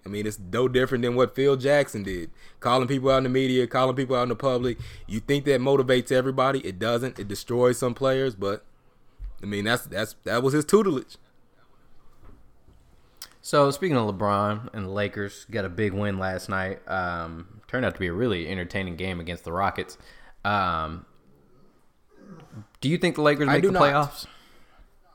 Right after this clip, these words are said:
Speaker 1: But I never did. <laughs> Like, I never thought they were gonna make a playoffs. I mean, you added LeBron. Um, yeah, you know, he's worth a, he's typically worth a thirty game win share. So they were, like, twelve games off. So the mathematics lined up, but none of that accounted for him being in the West.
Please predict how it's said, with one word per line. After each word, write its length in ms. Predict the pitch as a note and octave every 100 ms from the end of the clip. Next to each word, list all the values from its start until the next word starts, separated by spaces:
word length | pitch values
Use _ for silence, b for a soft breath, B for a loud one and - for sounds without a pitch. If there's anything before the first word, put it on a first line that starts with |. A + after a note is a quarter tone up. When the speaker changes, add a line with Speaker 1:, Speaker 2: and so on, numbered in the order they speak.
| -
Speaker 1:
But 160 | G2+
I 100 | A#2+
never 260 | B2 C3+ B2+
did. 280 | A#2 F#2+ -
<laughs> 280 | - - -
Like, 240 | D3+ C#3 C3+
I 60 |
never 360 | A2+ C3 B2+ A2+
thought 300 | A#2+ A2 G2+
they 100 | G2+
were 80 | G2
gonna 140 | F#2+
make 180 | F#2 F2+
a 40 |
playoffs. 440 | E2+ F#2+ F2 E2+ F2
I 40 |
mean, 200 | E2+ F2 B B B B B
you 140 | F#2
added 320 | A2+ C3 C3
LeBron. 720 | G#2+ G2+ A#2 A#2 A#2 A2+ A2+ A2+ B B -
Um, 300 | G#2+ G#2 G2+
yeah, 200 | G#2+ A2+
you 160 | A2 A2
know, 160 | A2+ A2
he's 160 | A2+
worth 320 | G2 A2+ A2+ G#2+
a, 200 | G2 G2
he's 220 | A2+ A2+
typically 400 | - C3+ - A#2+
worth 300 | G2+ G#2+ G#2+
a 60 | G#2
thirty 400 | - A2 A2 A2
game 400 | G#2 A2 G#2+ G2+
win 260 | G#2+ A2 G#2+
share. 420 | - G2+ G#2+ G#2+
So 120 | G2+
they 120 | G2 G#2
were, 100 | G#2
like, 220 | G#2+ F#2+
twelve 320 | - G#2 G#2+
games 300 | G#2 G#2 G2
off. 300 | G2 G2 F#2+
So 100 | -
the 80 | F#2+
mathematics 680 | A#2 C3+ B2+ B2+ B2+ A2 -
lined 320 | G2 G2 F#2
up, 180 | G#2 A2
but 100 | A2
none 160 | C3
of 60 | C#3
that 140 | C3+
accounted 340 | A#2+ D3 C3+ A#2+
for 140 | A2
him 140 | A#2+ A#2+
being 240 | A#2 A#2
in 80 | G#2
the 80 | F#2+
West. 400 | B2 C3+ A2